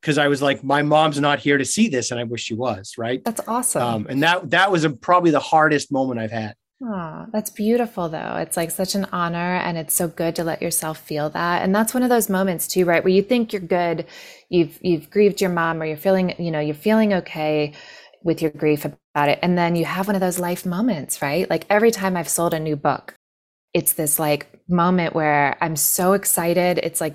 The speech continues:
Speaker 2: such a huge, big deal of my career. And then I just start crying 'cause my parents aren't here to see it. You know, they would have loved nothing more. And so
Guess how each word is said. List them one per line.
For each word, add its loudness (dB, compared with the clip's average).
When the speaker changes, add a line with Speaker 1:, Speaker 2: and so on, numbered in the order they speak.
Speaker 2:
such 0
a -4
huge, 0
big 2
deal 2
of 2
my -4
career. 2
And 4
then 4
I 4
just 2
start -6
crying -8
'cause -8
my -8
parents -12
aren't -8
here -10
to -10
see -8
it. -8
You -2
know, -2
they 0
would 2
have -4
loved -2
nothing -6
more. -8
And -8
so -2